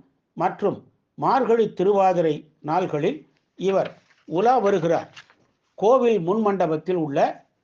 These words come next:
ஒரு தூணில் ஆஞ்சநேயர் தலைக்கு மேல் வாலை வைத்தபடி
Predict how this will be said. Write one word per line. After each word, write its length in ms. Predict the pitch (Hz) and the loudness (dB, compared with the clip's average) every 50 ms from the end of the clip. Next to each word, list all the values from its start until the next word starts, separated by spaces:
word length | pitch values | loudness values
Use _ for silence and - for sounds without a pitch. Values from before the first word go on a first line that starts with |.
| _ _ _ | _ _ _
ஒரு 300 | - 180 185 190 190 180 | -4 -2 0 0 0 -2
தூணில் 500 | 190 - 208 226 233 214 170 - - - _ _ _ _ _ _ | -2 -2 -2 0 0 0 -2 -4 -6 -12 _ _ _ _ _ _
ஆஞ்சநேயர் 920 | _ - 143 190 269 269 262 254 247 240 226 214 196 175 147 - - - _ _ _ _ _ _ _ _ | _ -6 -4 -2 -2 -2 -2 -2 0 0 0 0 -2 -2 -4 -4 -8 -18 _ _ _ _ _ _ _ _
தலைக்கு 480 | - 180 196 247 277 - - - 240 | -2 0 0 0 0 -2 -2 -2 -2
மேல் 400 | 214 202 196 175 - - - _ _ _ _ _ _ | 0 2 0 0 -2 -6 -12 _ _ _ _ _ _
வாலை 440 | - 131 151 180 226 262 269 262 | -6 -2 0 0 2 2 2 2
வைத்தபடி 720 | 226 208 202 202 - 202 190 175 180 175 170 160 165 - | 2 0 0 0 -2 -4 -4 -2 -2 -2 -2 -2 -4 -6